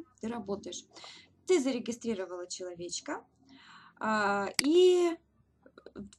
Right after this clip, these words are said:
второго человечка, и третьего человечка, да,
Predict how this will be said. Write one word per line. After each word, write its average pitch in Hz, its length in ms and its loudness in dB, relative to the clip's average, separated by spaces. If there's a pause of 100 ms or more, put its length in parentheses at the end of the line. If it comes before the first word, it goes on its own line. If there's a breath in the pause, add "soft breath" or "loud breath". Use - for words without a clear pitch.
второго 262 400 4
человечка, 208 760 -2
и 370 120 -4
третьего 269 560 2
человечка, 220 680 -4
да, 262 260 0